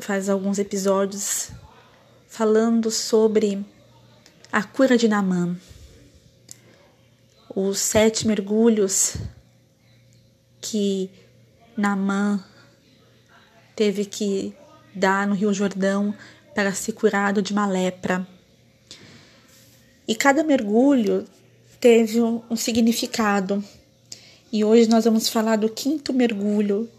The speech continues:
que é o da perseverança. Depois que Naamã se humilhou, deixou de, do seu orgulho de lado, colocou sua fé em ação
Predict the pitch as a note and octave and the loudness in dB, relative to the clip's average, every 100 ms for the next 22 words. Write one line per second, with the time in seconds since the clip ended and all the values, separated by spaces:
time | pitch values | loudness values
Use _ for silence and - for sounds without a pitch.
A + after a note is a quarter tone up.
0 | - A3 G#3+ G#3 - A3+ - A3 G#3+ A#3 | -4 0 2 0 2 0 0 0 4 4
1 | F#3+ F#3+ F#3 - - F3 _ _ - - | 4 -2 -2 -4 -4 -10 _ _ -20 -20
2 | - - - G#3+ G#3+ B3+ B3+ - - A#3+ | -20 -20 -6 -2 0 2 2 2 0 2
3 | A3+ G#3+ G#3+ G#3+ - A#3 G#3+ G#3+ G3+ F#3+ | 2 2 0 -2 -2 -2 0 2 2 2
4 | G3 G3 G3 - - G#3+ G#3+ A3+ A3 G#3 | 2 0 -6 -18 -6 -4 -2 0 0 0
5 | A3+ A3+ - - - - - - G#3 - | -4 -4 -10 -20 -20 -20 -20 -6 -4 4
6 | A3 G#3+ F#3+ G#3 G#3+ G3+ G3 G3 G3 G3+ | 4 4 0 0 0 0 0 0 0 0
7 | G3 G#3 G#3 - - - - A#3 A#3 - | -2 -4 -4 -6 -20 -6 2 4 4 4
8 | B3+ C4 C4+ - B3+ - B3+ A#3 A3+ A3 | 6 6 2 -2 -2 -2 0 2 2 0
9 | - - G3+ G3+ G3+ | -2 -2 0 -2 -4